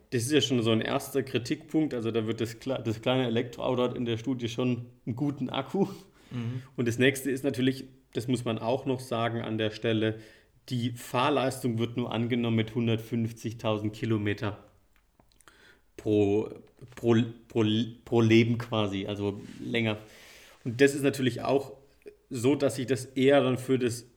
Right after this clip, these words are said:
Speaker 1: Elektroauto schlecht rechnet. Warum? Wir haben ja darüber geredet, das Elektroauto hat einen, am Anfang einen hohen C O zwei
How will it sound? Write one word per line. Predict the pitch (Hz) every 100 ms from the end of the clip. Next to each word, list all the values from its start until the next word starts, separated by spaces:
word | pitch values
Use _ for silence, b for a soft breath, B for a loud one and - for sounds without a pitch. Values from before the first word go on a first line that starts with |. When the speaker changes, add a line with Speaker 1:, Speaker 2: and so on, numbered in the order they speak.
| _
Speaker 1:
Elektroauto | - 117 123 - 113 120 113
schlecht | 107 - 104 - -
rechnet. | 101 - 104 -
Warum? | 104 101 107 107 B B B B B B B
Wir | 123
haben | 117 135
ja | 117
darüber | 107 117 107
geredet, | 101 104 123 160 185 123
das | 120
Elektroauto | 113 104 110 113 123 120 113 107
hat | 107 117
einen, | 113 117
am | 113
Anfang | 117 120 120 117
einen | 110 107
hohen | 123 131 127
C | 127 123
O | 107
zwei | - 107 101